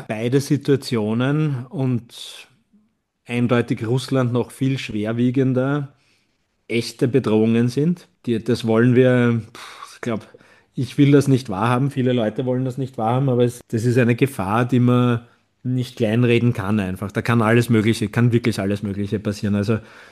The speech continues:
dass Putin irgendwo im hohen Alter austickt und irgendwelche Knöpfe drückt, just for fun, nix, nichts ist auszuschließen. Also, da würde ich mir schon wünschen, in zwanzig einunddreißig, dass man zurückschauen kann und sagen kann, "Puh,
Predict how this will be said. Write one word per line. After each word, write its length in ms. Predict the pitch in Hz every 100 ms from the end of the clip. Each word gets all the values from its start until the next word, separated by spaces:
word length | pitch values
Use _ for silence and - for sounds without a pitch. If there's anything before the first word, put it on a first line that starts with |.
| -
dass 140 | 117
Putin 560 | - 127 123 135 127 135
irgendwo 540 | 135 131 127 113 117
im 180 | 120 120
hohen 180 | 110 120
Alter 340 | 95 107 127
austickt 680 | 98 110 - 127 127 _ -
und 320 | 151 127 120
irgendwelche 460 | 123 120 113 107 120
Knöpfe 360 | 113 107 -
drückt, 560 | 127 113 120 - - - _ _ - _ -
just 260 | 117 -
for 140 | - 127
fun, 460 | 120 110 131 135 -
nix, 280 | - 123 -
nichts 260 | 131 127 -
ist 100 | 117
auszuschließen. 760 | 101 - 110 104 98 - 95 - _ _ _ _ _ _ _ _
Also, 360 | - 113 120 110 - - _
da 180 | 123 113
würde 140 | 120
ich 220 | 117 - 135
mir 200 | 120 110
schon 260 | 123 120
wünschen, 500 | 120 123 - 127 120 - 135
in 240 | 123 104
zwanzig 380 | 135 110 139 123
einunddreißig, 640 | 113 117 113 110 - 123
dass 160 | - 110
man 140 | 120
zurückschauen 400 | 113 120 - 120
kann 160 | 120 117
und 80 | 117
sagen 180 | 120 120
kann, 160 | 120
"Puh, 320 | 120 147 147